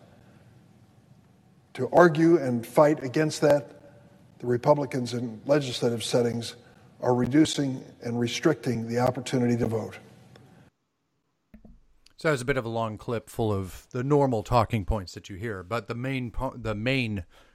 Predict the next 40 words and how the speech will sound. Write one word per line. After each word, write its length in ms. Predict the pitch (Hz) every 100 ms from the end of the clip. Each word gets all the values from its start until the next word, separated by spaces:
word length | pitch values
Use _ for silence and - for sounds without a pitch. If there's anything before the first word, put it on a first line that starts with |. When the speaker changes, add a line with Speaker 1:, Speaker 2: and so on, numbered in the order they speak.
| _
Speaker 2:
crux 400 | - 156 135 -
of 180 | 139 98
this 260 | 117 104
was 160 | 127 95
Dick 220 | - 107
Durbin 300 | 127 113 107
saying 220 | 135 113
the 100 | 107
demographics 840 | 113 202 185 165 143 160 147 151 -
of 140 | 135
America 500 | 123 123 131 123 139
are 160 | - 104
not 360 | 98 127 131
on 120 | 107 101
the 60 |
side 300 | 95 113 107
of 100 | 104
the 60 | 85
Republican 560 | 87 - 123 127 123
Party. 400 | 110 107 90 85 - - - _ _
The 80 | 127
new 180 | 190 294
voters 440 | 190 277 220 139
in 60 | 120
this 160 | 117 -
country 460 | 135 127 180 220 - _ _ _ -
are 100 | 131
moving 360 | 190 233 202
away 260 | 156 175 285
from 240 | - 135
them, 280 | 104 90 - _ _
away 360 | 117 117 127 180
from 200 | 165 135
Donald 360 | 117 113 104 90
Trump, 360 | 110 92 - -
away 300 | - 104 117
from 160 | 127 143
their 120 | 151
party 320 | - 127 135
creed 460 | 143 - 117 131 143